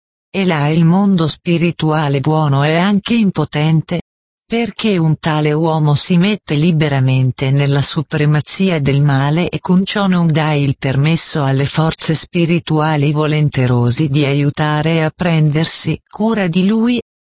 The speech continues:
e senza il permesso e la volontà dell'uomo non possono eseguire un tentativo di salvezza, e così questa persona deve portare da sola la sua miseria spirituale.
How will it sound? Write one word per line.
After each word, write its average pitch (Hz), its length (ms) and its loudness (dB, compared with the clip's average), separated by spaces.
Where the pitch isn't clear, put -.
e - 100 -4
senza 185 520 0
il 156 260 0
permesso 190 680 0
e 151 120 2
la 147 140 0
volontà 147 640 0
dell'uomo 135 640 0
non 180 240 2
possono 180 580 0
eseguire 147 680 0
un 135 180 2
tentativo 151 720 0
di 147 120 0
salvezza, 139 840 -2
e 185 180 -4
così 202 440 0
questa 185 420 -4
persona 170 680 0
deve 170 380 0
portare 180 440 -4
da 143 160 0
sola 170 400 0
la 151 140 2
sua 135 220 0
miseria 170 680 0
spirituale. 139 1040 0